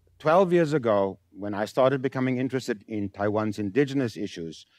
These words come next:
I was invited to the Basta Ai Saishat Festival. And my friends there told me the story of the Kokodai. And so the story goes that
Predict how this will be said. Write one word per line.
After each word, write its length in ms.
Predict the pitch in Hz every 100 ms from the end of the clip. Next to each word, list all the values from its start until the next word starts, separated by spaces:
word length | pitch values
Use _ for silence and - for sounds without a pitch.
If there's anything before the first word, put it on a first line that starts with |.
| _ -
I 100 | 104
was 140 | 101
invited 460 | 107 101 107 113 104
to 140 | 104
the 160 | 98 87
Basta 340 | 92 - 98
Ai 440 | 82 107 98 87 _ _ -
Saishat 460 | - 101 98 92
Festival. 540 | - 104 - 87 80 - _ _ - _ -
And 260 | 113 113
my 140 | 113 113
friends 320 | 135 139 107
there 220 | 117 110
told 340 | - 123 123
me 100 | 127
the 120 | 120 127
story 560 | - 104 90 85 85 _ _ -
of 160 | 85
the 80 | 87
Kokodai. 680 | - 85 101 90 78 78 62 _ _ _ _ _ _ _ _ -
And 280 | 113 113 110
so 420 | - 123 113 104 _ 113
the 80 |
story 420 | 117 175 175 196 151
goes 400 | 127 85 85 - 101
that 320 | 101 90